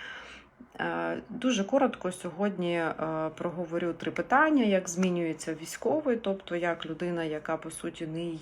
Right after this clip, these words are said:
є, е, е, військовим, там, за освітою, за, там, покликанням, а став військовим, тому що у нас почалась повномасштабна війна. Е, і так само хочу проговорити, і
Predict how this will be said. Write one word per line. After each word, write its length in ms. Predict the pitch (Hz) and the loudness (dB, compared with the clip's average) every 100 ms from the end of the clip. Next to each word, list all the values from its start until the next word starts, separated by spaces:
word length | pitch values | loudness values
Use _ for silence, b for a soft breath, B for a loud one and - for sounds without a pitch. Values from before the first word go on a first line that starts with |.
| 151 | -4
є, 380 | 170 170 156 - 147 | 0 0 0 -2 -4
е, 40 | |
е, 1600 | 156 151 151 147 135 - - - - - - - - 151 147 147 - - | -4 -4 -4 -6 -10 -14 -14 -14 -14 -16 -18 -18 -10 -8 -6 -8 -10 -8
військовим, 1000 | 147 170 - - 185 196 185 175 170 160 - | -2 -2 -2 -2 2 4 4 2 2 0 -2
там, 220 | 156 147 | -2 -2
за 200 | 139 160 | 2 2
освітою, 1200 | 156 - - 214 220 214 185 165 175 180 175 170 | 0 -4 0 2 2 0 -2 -2 0 0 0 0
за, 400 | 151 156 143 147 | -2 -2 0 0
там, 320 | 143 143 143 131 | -2 -6 -6 -8
покликанням, 760 | 143 170 196 208 - 165 165 160 | -10 -2 0 2 -2 -4 -2 -2
а 120 | 156 | -2
став 380 | - - 151 147 | -2 -2 0 -2
військовим, 540 | 147 - - 156 151 143 | -6 -8 -4 -2 -2 -6
тому 320 | 165 151 151 | -6 -6 -6
що 260 | - - | -6 -8
у 80 | 143 | -6
нас 240 | 143 143 143 | -4 -4 -6
почалась 460 | 143 - 143 143 | -8 -8 -8 -8
повномасштабна 760 | - 147 143 143 - 139 139 143 | -8 -6 -4 -4 -6 -10 -8 -6
війна. 340 | 156 220 392 403 - B B B B B - - | -4 -4 -6 -12 -14 B B B B B -18 -10
Е, 680 | - 180 185 180 185 185 - - - - - | -6 -4 -2 -2 -2 -2 -4 -6 -20 -20 -4
і 100 | 247 | 0
так 180 | 269 208 | 2 2
само 720 | - 226 226 233 214 202 196 | 2 4 4 4 6 6 6
хочу 320 | 196 180 175 170 | 4 -2 -4 -4
проговорити, 1080 | 165 170 165 175 185 180 - 180 170 165 - | -6 -6 -4 -2 0 -2 -2 0 0 0 -2
і 380 | 170 175 170 | -2 0 -2